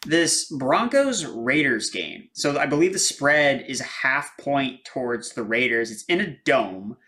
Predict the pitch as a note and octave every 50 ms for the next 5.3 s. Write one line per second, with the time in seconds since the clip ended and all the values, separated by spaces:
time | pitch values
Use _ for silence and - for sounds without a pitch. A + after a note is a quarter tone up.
0 | _ _ _ _ _ _ _ - - - - - E3 D3+ D#3 B2+ A#2 C#3+ E3 E3+
1 | E3 D#3 D#3 D#3+ E3 - - - - C3 C3 C3 A#2 G#2 G2 G2 G#2 G#2+ - -
2 | _ - - - _ E3+ D#3+ D#3 D#3 D3+ C#3+ - - D3+ D#3 - E3+ F#3+ C4 D#4
3 | C4+ A3+ B3 B3 A3 G#3+ A3 G#3+ - - - F3 E3+ - F#3 E3 C3+ - - -
4 | D#3+ D#3 D#3+ E3+ E3+ E3 - C#3 D#3 D#3+ D3 B2+ A2 A#2 C#3 D#3 D#3 C#3+ C3+ B2+
5 | B2 - F3 - -